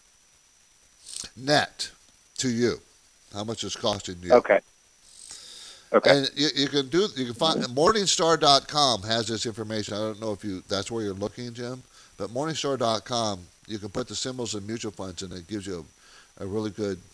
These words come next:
Speaker 1: look at, a quick look at the fund itself. And the expense ratio is in there. Right on the first
Speaker 2: Okay.
Speaker 1: page.
Speaker 2: All right. Thank you very much, Steve.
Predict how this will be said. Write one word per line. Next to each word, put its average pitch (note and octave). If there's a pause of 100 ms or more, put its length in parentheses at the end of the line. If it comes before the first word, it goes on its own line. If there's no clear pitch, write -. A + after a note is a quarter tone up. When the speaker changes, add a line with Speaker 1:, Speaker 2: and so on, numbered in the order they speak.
(320)
Speaker 1:
look G#2+
at, E2
a -
quick -
look G#2+
at F#2
the F#2
fund F2+
itself. D#2+
And E2+
the F2
expense C#3+
ratio A2
is F#2
in F2
there. - (1120)
Right G2
on A2
the G2+
first A#2+
Speaker 2:
Okay. G#2
Speaker 1:
page. -
Speaker 2:
All A#2+
right. A2
Thank D#3
you C3+
very A#2+
much, A2
Steve. F#2+